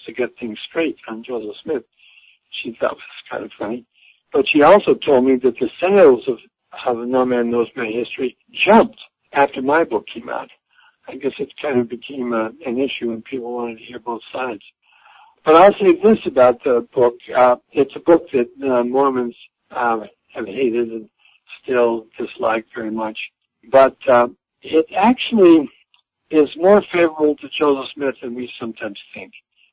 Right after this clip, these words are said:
My historical colleagues, not, not Mormons,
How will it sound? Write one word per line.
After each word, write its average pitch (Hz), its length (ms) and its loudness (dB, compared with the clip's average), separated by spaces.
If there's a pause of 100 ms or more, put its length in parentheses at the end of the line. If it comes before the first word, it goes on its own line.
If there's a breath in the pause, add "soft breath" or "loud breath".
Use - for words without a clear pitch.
(180)
My 123 80 4
historical 139 560 2
colleagues, 107 540 -8 (400)
not, - 220 -10
not 220 840 -18
Mormons, 117 440 -8